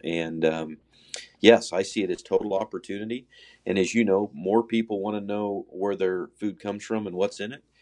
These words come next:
And that's part of the reason behind these investments as well. They may be way disconnected with farm level procedures, but they wanna know about 'em.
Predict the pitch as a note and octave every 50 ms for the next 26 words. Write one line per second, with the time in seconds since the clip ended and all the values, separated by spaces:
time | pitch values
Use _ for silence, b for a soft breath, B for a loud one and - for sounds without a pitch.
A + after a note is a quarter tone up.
0 | b b b b - F2+ F2+ G2+ G#2+ G#2+ - - A#2 A2+ A#2 A2 F#2+ F2 G2+ G#2+
1 | G#2 A2 G2+ F#2 - A2 G#2+ G#2 G#2 G#2 G#2 G2 G2+ G#2 F#2+ G2+ G#2+ G#2+ - A2+
2 | G2 - - G#2 F#2+ - G#2+ A#2+ A#2+ G#2+ - D2+ F2 F#2 F#2 G2+ G#2 G2+ G2+ G2+
3 | G2 E2 D#2 F2 G2+ A2 A#2+ A#2+ A2 G#2+ A2+ - - - - G2 G2+ - - A#2+
4 | A2 F#2 F#2+ F#2 - - - - G2 G2+ G2+ G2+ G2 - _ - - G2 G2+ F#2+
5 | F#2 - - F2+ - - G2+ G2+ G2+ A2+ A#2 A2+ - - E2+ - - F#2+ F2+ F#2+
6 | F2+ D#2+ D#2 E2 F2+ G2+ A2+ A2 A2+ A#2+ B2 B2+ C#3 C#3